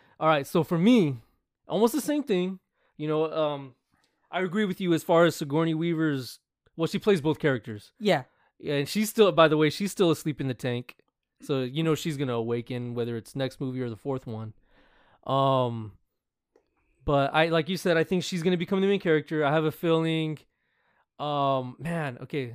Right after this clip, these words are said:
Speaker 1: so I got two, two different ways this could go. But it all ends with her being the main character.
Speaker 2: Yeah,
Speaker 1: Okay?
Speaker 2: yeah, the passing of the torch.
Speaker 1: Mm-hmm.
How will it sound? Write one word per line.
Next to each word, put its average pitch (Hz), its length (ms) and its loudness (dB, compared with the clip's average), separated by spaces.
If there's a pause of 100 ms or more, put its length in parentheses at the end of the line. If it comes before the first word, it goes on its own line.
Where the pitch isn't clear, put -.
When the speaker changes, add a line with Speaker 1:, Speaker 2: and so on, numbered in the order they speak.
Speaker 1:
so 143 280 -6
I 139 160 -8
got 143 200 -4
two, 165 240 -6 (200)
two 190 140 -6
different 160 360 -4
ways 151 160 -2
this 143 160 -6
could 127 140 -8
go. 113 240 -6 (720)
But 165 200 -2
it 165 100 4
all 185 180 6
ends 180 280 0
with 156 260 0
her 160 140 0
being 147 200 -4
the 131 60 -8
main 120 120 -10
character. 113 380 -8
Speaker 2:
Yeah, 208 260 0
Speaker 1:
Okay? 175 140 -6
Speaker 2:
yeah, 135 140 -2 (140)
the - 80 -12
passing 190 260 0
of 170 60 -4
the 160 60 -6
torch. 156 360 -4
Speaker 1:
Mm-hmm. 143 320 -4